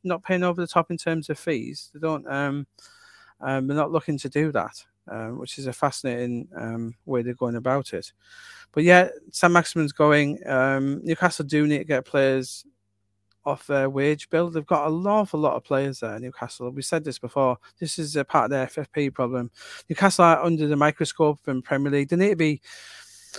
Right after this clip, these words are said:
<sighs> whiter than white, you know. They're under more scrutiny than any other club in the league, so they're doing everything right.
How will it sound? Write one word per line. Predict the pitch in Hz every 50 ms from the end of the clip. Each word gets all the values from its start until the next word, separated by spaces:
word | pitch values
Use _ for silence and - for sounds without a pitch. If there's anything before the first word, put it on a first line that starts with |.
| - - _ _ _ _ -
<sighs> | - - - - - - _
whiter | - 160 156 156 165 160 - 156
than | 156 151 143
white, | 135 143 151 165 156 - -
you | 131
know. | 135 135 143 143
They're | 143 160 170
under | 180 170 165 156 139
more | 151 156 160 156 151
scrutiny | - - 160 151 - 151 147 139
than | 143 143 156
any | 160 160 156 151
other | 131 135
club | 120 - - 131 123 127 135
in | 123
the | 127 123
league, | 123 131 131 131 127 - - _
so | _ - - 135
they're | 127 131
doing | 139 - 165 151 151
everything | 143 135 127 120 127 117 113
right. | 123 117 113 113 113 -